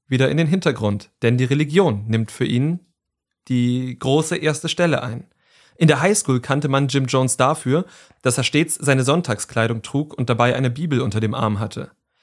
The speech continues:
Er stellte MitschülerInnen zur Rede, wenn diese Bier tranken, rauchten oder tanzten. Zudem schrieb er Bestnoten und machte keinen Sport, was ihm noch einmal zusätzlich die Außenseiterrolle bescherte, wie wir auch aus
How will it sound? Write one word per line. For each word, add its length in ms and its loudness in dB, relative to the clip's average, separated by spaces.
Er 120 -2
stellte 280 2
MitschülerInnen 640 0
zur 180 -4
Rede, 240 0
wenn 100 -2
diese 200 0
Bier 220 -2
tranken, 460 -2
rauchten 600 0
oder 220 -2
tanzten. 560 -6
Zudem 300 2
schrieb 220 -2
er 60 2
Bestnoten 720 0
und 120 0
machte 280 2
keinen 320 -2
Sport, 520 0
was 260 0
ihm 160 0
noch 160 0
einmal 260 0
zusätzlich 720 -4
die 120 -4
Außenseiterrolle 760 0
bescherte, 520 -2
wie 120 -4
wir 160 0
auch 140 -6
aus 280 -4